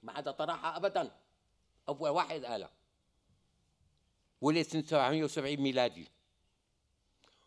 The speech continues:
وكل علماء الحديث في العالم العربي جاءوا بعده مباشرة، بعده، عندما قال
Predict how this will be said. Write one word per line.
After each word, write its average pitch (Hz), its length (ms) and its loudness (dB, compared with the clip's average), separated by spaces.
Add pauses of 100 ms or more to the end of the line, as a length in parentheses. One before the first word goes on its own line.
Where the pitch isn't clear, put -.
(380)
وكل 190 720 4 (1000)
علماء 156 420 6
الحديث 156 540 2
في - 180 -4
العالم 170 520 8
العربي 135 500 2 (140)
جاءوا 156 360 6
بعده 160 400 8
مباشرة، 101 800 -4 (580)
بعده، - 300 0 (720)
عندما 131 300 0
قال 139 360 0